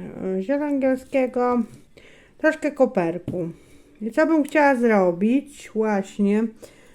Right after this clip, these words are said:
z tymi ogórkami? Tutaj sobie przygotowałam, no troszkę pracy będzie. Fajnie one zmiękły, zobaczcie. Te ogóreczki.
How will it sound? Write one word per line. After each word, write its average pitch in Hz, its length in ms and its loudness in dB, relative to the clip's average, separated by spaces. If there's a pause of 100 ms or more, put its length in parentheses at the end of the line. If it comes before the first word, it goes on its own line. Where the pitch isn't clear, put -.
(100)
z - 100 -20
tymi 269 300 2
ogórkami? 208 720 0
Tutaj 254 280 2
sobie 226 260 0
przygotowałam, 214 1000 0
no 208 100 0
troszkę 214 360 -4
pracy 208 420 -2
będzie. 185 580 -2 (680)
Fajnie 311 380 6
one 269 240 4
zmiękły, 202 560 2
zobaczcie. 180 840 -2 (880)
Te 233 180 4
ogóreczki. 214 1080 2